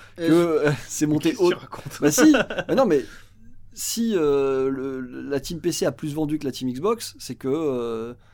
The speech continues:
Speaker 2: il y en a plus du côté P C, donc c'est-à-dire qu'il y a sûrement des joueurs qui ont pris ça sur P C plutôt que sur Xbox.
Speaker 1: Alors, du coup,
Speaker 3: Oui.
Speaker 2: Voilà.
Speaker 1: ma,
Speaker 2: C'est,
Speaker 1: ma,
Speaker 2: c'était la, la réflexion. C'est,
Speaker 1: ma
Speaker 2: euh,
Speaker 1: remarque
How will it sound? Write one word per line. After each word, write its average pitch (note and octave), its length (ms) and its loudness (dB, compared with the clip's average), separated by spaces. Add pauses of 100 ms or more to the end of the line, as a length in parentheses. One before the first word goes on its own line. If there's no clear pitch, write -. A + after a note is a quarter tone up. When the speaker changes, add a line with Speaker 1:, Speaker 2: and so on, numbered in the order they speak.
(360)
Speaker 2:
il B2 60 -2
y - 20 -2
en A#2 40 -2
a A#2 60 -4
plus D3+ 140 -10
du C#3+ 100 -10
côté B2+ 240 -4
P B2 140 -6
C, G3+ 160 -4
donc D3+ 180 -4
c'est-à-dire C3+ 180 -2
qu'il C3 100 -6
y - 20 -2
a - 20 -2
sûrement C#3 220 -4
des C#3+ 120 0
joueurs E3 280 -2
qui C#3+ 100 -10
ont B2+ 80 -4
pris C3 160 -10
ça C#3+ 140 -6
sur C3+ 100 -10
P C3 100 -8
C - 140 -8
plutôt C#3 140 -6
que - 60 -2
sur C#3+ 100 -4
Xbox. F3 400 -8 (600)
Speaker 1:
Alors, C3 280 -12
du C3 140 -18
coup, F3+ 320 -12
Speaker 3:
Oui. A#2+ 360 -10 (100)
Speaker 2:
Voilà. D#3 460 0 (100)
Speaker 1:
ma, C3+ 220 -12
Speaker 2:
C'est, C3+ 180 -8
Speaker 1:
ma, C3 40 -6
Speaker 2:
c'était B2+ 320 0
la, B2+ 160 2
la C3 100 4
réflexion. C#3+ 560 -2 (160)
C'est, C3+ 140 -10
Speaker 1:
ma C3+ 120 -2
Speaker 2:
euh, C3 100 -4
Speaker 1:
remarque D3+ 520 -8